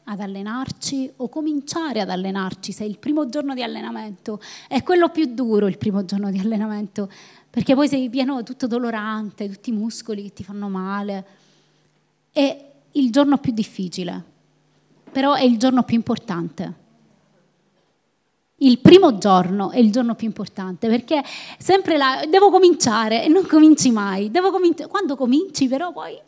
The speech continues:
ce la fai, hai la spinta, ok, ho cominciato, vado. Vai, <laughs> vero? Quindi se abbiamo cominciato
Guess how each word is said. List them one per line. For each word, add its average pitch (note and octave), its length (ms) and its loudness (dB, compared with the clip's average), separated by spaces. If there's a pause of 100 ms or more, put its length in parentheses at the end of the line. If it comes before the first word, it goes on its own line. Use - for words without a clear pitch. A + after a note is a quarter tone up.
(300)
ce E4+ 80 -6
la B3+ 100 -4
fai, F#3 400 -12
hai D#4+ 120 -10
la C#4+ 100 -4
spinta, G#3+ 380 -10
ok, C#4 100 -6
ho D4 120 0
cominciato, A3+ 760 -4
vado. A#3 600 4 (1300)
Vai, F#4 800 2
<laughs> - 480 -8
vero? C4+ 340 -6 (1200)
Quindi D4 500 -2
se C4 140 -4
abbiamo C4+ 260 0
cominciato D4+ 800 -8